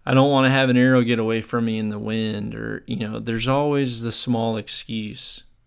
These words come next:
But it all, it all comes down to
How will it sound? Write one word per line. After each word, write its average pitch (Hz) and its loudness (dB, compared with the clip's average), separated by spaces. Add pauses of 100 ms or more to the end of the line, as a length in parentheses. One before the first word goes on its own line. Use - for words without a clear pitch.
(260)
But 127 -4
it 127 0
all, 135 -4
it 120 -2
all 135 0
comes 131 -4
down 117 -10
to 110 -10